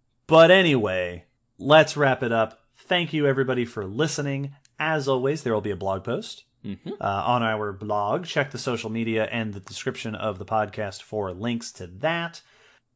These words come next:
Speaker 1: As always, the reviews you leave us are very helpful. Questions and comments are, are, are always welcome. Suggestions for more episodes. Our list is ever expanding. Some of our,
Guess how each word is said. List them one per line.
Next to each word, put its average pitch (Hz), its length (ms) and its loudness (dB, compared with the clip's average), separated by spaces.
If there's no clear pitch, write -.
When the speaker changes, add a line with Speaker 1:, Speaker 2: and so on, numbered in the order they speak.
Speaker 1:
As 143 340 2
always, 135 760 2
the 123 140 -2
reviews 143 460 2
you 165 100 2
leave 151 180 2
us 143 140 0
are 139 60 -2
very 127 220 2
helpful. 127 440 -2
Questions 131 500 -4
and 117 100 -4
comments 117 480 -4
are, 110 280 -4
are, 101 180 -4
are 101 220 -2
always 120 340 0
welcome. 110 480 -4
Suggestions 135 720 0
for 127 140 -4
more 110 220 -2
episodes. 113 560 -4
Our 95 180 -6
list 117 320 -4
is 92 160 -10
ever 139 320 6
expanding. 113 800 -4
Some 143 300 2
of 127 100 2
our, 123 260 2